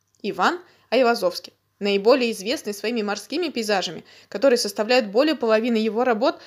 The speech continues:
отличался необыкновенной производительностью. Одну картину он писал максимум несколько дней. Поэтому официальное количество его полотен около шести тысяч. Его картины покупали и русский царь,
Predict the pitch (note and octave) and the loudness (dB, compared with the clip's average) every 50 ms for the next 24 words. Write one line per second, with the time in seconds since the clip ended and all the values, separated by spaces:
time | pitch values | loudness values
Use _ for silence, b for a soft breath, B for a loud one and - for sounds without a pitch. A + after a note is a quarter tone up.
0 | B B B - - - A3 G#3+ - D#4 E4 F4+ F4 - D#4 G#3+ F#3+ B3 C#4+ D#4+ | B B B -6 -4 -4 -4 -2 0 2 2 2 0 -2 -4 -2 -2 -2 0 0
1 | D4+ - A#3+ C4 A#3 C4 - - - A#3 A#3 A3+ F3+ F#3 A#3+ C4+ B3 A#3 A3+ - | 0 0 0 0 0 -2 -4 -2 -2 -2 0 0 0 0 0 0 -2 -4 -4 -2
2 | - G#3 A3 G#3 F#3+ F#3+ G3 F#3 G3+ G3 - E3+ E3 D3+ - - - - - _ | -2 -2 -2 -2 -4 -6 -6 -6 -8 -10 -10 -10 -10 -12 -14 -16 -18 -20 -20 _
3 | _ _ _ _ - A3 G3+ A3 G#3+ G#3+ F#3+ F#3+ - - C#4+ E4+ D#4+ B3+ A3+ - | _ _ _ _ -6 -2 -2 -2 -2 -2 -4 -8 -6 -4 -2 -2 -2 -2 -4 -6
4 | G3+ F#3 - F3+ F#3 F3+ E3+ F#3 C4 - - - A3 F#3 E3+ E3 F3+ G#3 - - | -8 -8 -8 -8 -8 -6 -6 -6 -6 -6 -6 -8 -8 -8 -8 -8 -8 -8 -8 -8
5 | E3+ F3 - - E3 E3+ E3 D3+ - - _ B B B B B B B B B | -10 -10 -10 -12 -12 -12 -14 -16 -16 -20 _ B B B B B B B B B
6 | - F#3+ G#3+ D4+ - F#4 F4+ F4+ F#4+ F#4 D#4+ C4+ - - - C4+ C4 C4 B3 A3+ | 0 2 2 2 2 2 0 2 2 2 0 0 -2 -2 -2 0 0 0 -2 -2
7 | A3+ A#3+ A3+ A3 G#3 - - - G3 F#3+ F#3+ F#3+ F3+ - E3+ E3+ G3+ D#4+ D#4+ - | -4 -4 -6 -8 -8 -10 -10 -8 -6 -6 -6 -6 -8 -8 -4 -2 -2 -2 -2 -2
8 | E4 - - - B3+ D#4 - C4+ A3 - - - - - A3+ G#3+ - - - A#3 | -6 -2 0 2 2 2 2 0 -2 -2 -2 -4 -6 -6 -6 -8 -10 -12 -12 -12
9 | G#3+ - - A3 G#3 G3+ - - - - - _ _ _ _ _ _ _ _ _ | -12 -10 -8 -8 -8 -8 -10 -12 -14 -18 -20 _ _ _ _ _ _ _ _ _
10 | _ _ _ _ _ _ _ _ _ _ _ B B B B B B - A3+ D4 | _ _ _ _ _ _ _ _ _ _ _ B B B B B B -2 0 0
11 | E4+ E4+ D4 C#4+ - F4 G#4 F#4+ B3+ A#3+ A#3 - A#3+ A#3 G#3+ G#3 F#3 F3+ - - | 2 2 2 2 2 2 0 2 0 -2 -4 -2 2 2 2 2 0 -2 0 0
12 | F4 C4 A3 - - A3+ G#3 - D4 D4 D#4 D4+ | 0 0 -2 -6 -10 -12 -8 -4 -2 -2 -2 -2